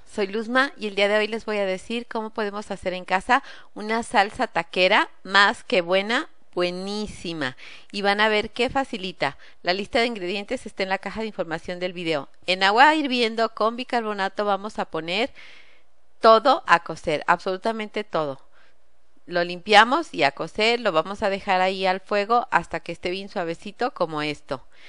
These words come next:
Lo apagamos y luego lo llevamos a la licuadora con el agua de la cocción, bueno, no tanta. Le vamos a quitar tantita, agregamos sal de mar al gusto y licuamos perfectamente bien.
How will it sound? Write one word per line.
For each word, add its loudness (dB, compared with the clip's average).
Lo 2
apagamos 6
y -8
luego 2
lo 0
llevamos -2
a 2
la -2
licuadora 2
con -6
el -6
agua -2
de -2
la -4
cocción, -4
bueno, -4
no -4
tanta. -2
Le -6
vamos -6
a -4
quitar -4
tantita, -2
agregamos 0
sal 0
de -4
mar -4
al -4
gusto 0
y -6
licuamos 2
perfectamente -4
bien. -6